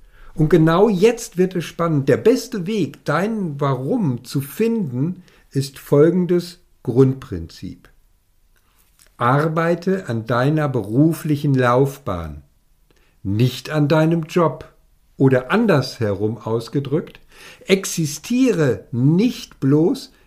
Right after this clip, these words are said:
in deinem Verantwortungsbereich, sondern lebe deine Ziele. Aber warum kommen wir immer wieder an diesen beruflichen Punkt,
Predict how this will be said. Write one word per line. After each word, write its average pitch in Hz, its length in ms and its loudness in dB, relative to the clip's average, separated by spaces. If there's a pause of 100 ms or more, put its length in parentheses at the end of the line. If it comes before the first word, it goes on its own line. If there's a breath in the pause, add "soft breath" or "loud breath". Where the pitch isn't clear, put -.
in 139 180 0
deinem 127 460 -2 (240)
Verantwortungsbereich, 120 1900 -2 (440 soft breath)
sondern 131 760 0 (220)
lebe 160 880 2 (240)
deine 110 600 -4 (240)
Ziele. 90 520 -6 (2000 soft breath)
Aber 104 480 0
warum 120 540 0
kommen 110 340 0
wir 110 160 0
immer 110 320 -4
wieder 104 280 -6
an 95 140 -8
diesen 92 460 -8
beruflichen 139 720 -4
Punkt, 170 420 -4